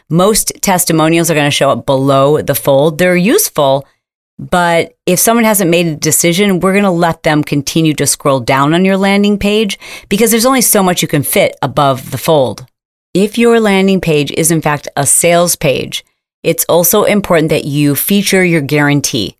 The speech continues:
Customers love guarantees, especially if you're doing an introductory or a baby offer, if you will, a tripwire.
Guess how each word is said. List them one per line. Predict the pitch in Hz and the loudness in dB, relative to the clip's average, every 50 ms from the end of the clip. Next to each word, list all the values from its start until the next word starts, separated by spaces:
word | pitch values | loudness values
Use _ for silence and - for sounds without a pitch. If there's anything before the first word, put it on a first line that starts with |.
| _ _ - | _ _ -4
Customers | - 208 240 226 - - 233 240 220 160 160 | -2 0 0 0 0 0 0 0 0 -2 -4
love | 160 180 196 202 214 196 196 190 185 185 180 170 165 - - | -2 -2 0 2 2 2 4 4 4 2 2 2 0 -2 -2
guarantees, | 156 175 175 165 160 156 - 156 143 131 - - - | -2 0 0 0 0 0 -2 -2 -2 -2 -4 -4 -4
especially | - - 247 226 247 | -2 0 0 2 2
if | 214 | 0
you're | 214 202 | 0 0
doing | 175 190 190 185 175 - - | 2 2 2 2 0 0 -2
an | - 147 131 - | -2 -4 -2 0
introductory | 170 180 - - 151 135 - 170 180 - _ - 175 170 175 175 170 165 - | -2 -2 0 -2 -2 -2 -2 -2 -2 -4 _ -4 -2 0 2 2 0 0 -2
or | - 139 143 139 139 139 135 - - 135 | -2 -2 0 2 2 0 0 -2 -2 -4
a | 131 | -4
baby | 117 - 165 175 190 196 175 196 185 | 0 0 2 2 2 2 2 2 4
offer, | 180 175 170 165 - 175 | 4 2 2 0 0 0
if | 170 165 170 - | -2 -2 -2 -4
you | 170 165 | -6 -4
will, | 156 165 160 156 156 151 156 - - - - - | -2 0 0 2 2 0 -2 -4 -8 -14 -18 -16
a | 131 | -12
tripwire. | - - - - 196 196 190 - - 175 170 160 160 156 156 151 | -8 -6 -4 -2 -2 -2 -2 -2 0 0 2 2 2 2 0 -2